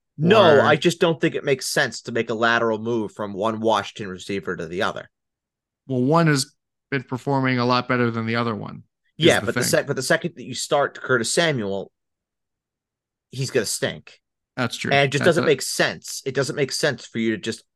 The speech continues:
Speaker 1: go from one receiver to the other in the same offense. I, my thinking of when I'm dropping someone, I just want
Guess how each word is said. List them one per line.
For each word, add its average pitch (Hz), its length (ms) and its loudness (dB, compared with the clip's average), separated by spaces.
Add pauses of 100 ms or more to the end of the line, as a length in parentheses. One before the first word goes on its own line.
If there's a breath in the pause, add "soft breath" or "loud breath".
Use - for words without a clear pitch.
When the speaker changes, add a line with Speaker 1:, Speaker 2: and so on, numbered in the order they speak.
Speaker 1:
go 123 160 4
from 113 260 -4
one 123 220 2
receiver 107 500 -4
to 95 80 -6
the 98 220 -4
other - 300 -4 (540)
in 123 140 -2
the 104 60 -6
same 117 220 2
offense. 117 420 0
I, 135 180 0
my 147 320 2
thinking 135 400 -2
of 110 80 -6
when 117 140 -2
I'm 120 120 -2
dropping 113 420 -4
someone, 147 320 -2
I 120 100 0
just 113 140 -8
want 117 160 -4